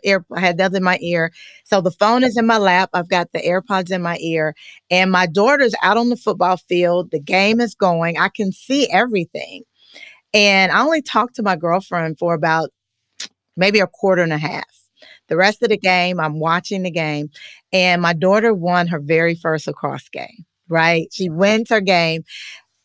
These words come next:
My daughter's very competitive like me. My daughter's very affectionate. I mean, she's five four and still sits in my lap.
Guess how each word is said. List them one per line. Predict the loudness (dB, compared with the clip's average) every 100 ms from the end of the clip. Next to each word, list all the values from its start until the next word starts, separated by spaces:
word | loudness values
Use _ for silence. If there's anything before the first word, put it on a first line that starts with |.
| -2
My | 0
daughter's | 4 4 4 4
very | 2 2
competitive | 0 -2 0 0 -2 -4
like | -2 -4
me. | -4 -8 -8
My | -6 -6
daughter's | -4 -4 -6 -4
very | -2 -2 -2
affectionate. | -4 -8 -6 -8 -8 -6 -8 -8
I |
mean, | -6 -6
she's | -6 -6
five | -2 0 0 -2
four | -4 -2 -2
and | -4
still | -4 -4
sits | -4 -8 -4
in | 0
my | 0
lap. | 0 -2 -4 -6